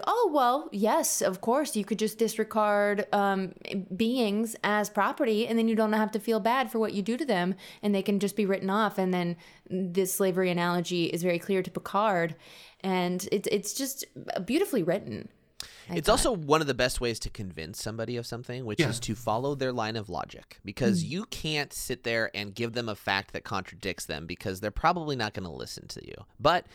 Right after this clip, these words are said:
Speaker 2: if you follow their line of logic and let them see the contradiction of themsel-, themselves, then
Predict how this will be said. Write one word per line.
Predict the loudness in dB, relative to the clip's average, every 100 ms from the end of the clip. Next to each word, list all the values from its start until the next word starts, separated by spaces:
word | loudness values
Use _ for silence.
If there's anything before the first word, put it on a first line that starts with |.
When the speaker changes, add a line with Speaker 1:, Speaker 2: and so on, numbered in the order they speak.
| -8
Speaker 2:
if | -6
you | -6
follow | -2 2 2
their | 2
line | 2 0 0
of | 0
logic | 0 0 -4 -4 -6
and | -2
let | -2 -2 -4 0
them | 4 4 2 -4 -6
see | -10 -8 -6
the | -6
contradiction | -8 -8 -10 -10 -8 -8 -8
of | -10
themsel-, | -10 -10 -6 -6 -2
themselves, | -4 -4 -8 -4 -2 -2 -4 0
then | 2 2 0